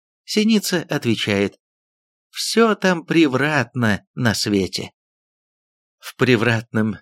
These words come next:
свете не берут взяток. Воеводы там честные, в судах судят по правде, дворяне там учатся. Все дворянские дети там во школах.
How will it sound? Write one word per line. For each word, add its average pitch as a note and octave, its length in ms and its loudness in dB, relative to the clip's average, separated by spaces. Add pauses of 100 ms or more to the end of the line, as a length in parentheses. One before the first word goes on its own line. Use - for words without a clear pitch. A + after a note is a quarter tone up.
(220)
свете A2+ 760 -2 (160)
не D3 260 0
берут B2 360 2
взяток. F2 480 -6 (440)
Воеводы A#2 800 2
там E3 260 -6
честные, B2+ 640 -4 (400)
в - 100 -16
судах C#3 440 2
судят C3 420 -2
по A#2+ 140 -2
правде, A2 640 -4 (440)
дворяне B2 540 0
там G#2+ 220 0
учатся. D3+ 500 -4 (840)
Все G3 440 0
дворянские F3 680 0
дети E3 340 0
там D#3+ 280 -6
во A#2+ 100 -2
школах. A2 580 0